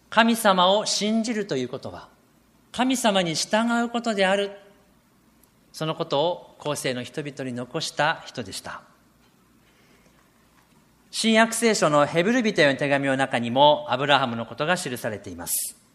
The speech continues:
ヘブル人への手紙、新共同訳ではヘブライ人への手紙十一章の八節を次にお読みいたします。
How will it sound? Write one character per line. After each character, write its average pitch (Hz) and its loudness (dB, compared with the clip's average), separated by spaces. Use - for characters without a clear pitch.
ヘ 170 4
ブ 190 4
ル 220 4
人 175 0
へ 127 2
の 123 -2
手 120 -4
紙、 120 -4
新 175 -4
共 170 4
同 165 6
訳 160 4
で 147 2
は 143 4
ヘ 156 -2
ブ 190 6
ラ 190 10
イ 185 2
人 151 0
へ 123 2
の 113 -4
手 113 -8
紙 110 -8
十 190 4
一 226 4
章 147 2
の 117 -4
八 - -2
節 160 -2
を - 0
次 117 -6
に 160 -2
お - -12
読 110 -8
み 104 -10
い 98 -14
た 98 -14
し - -12
ま 95 -12
す。 - -8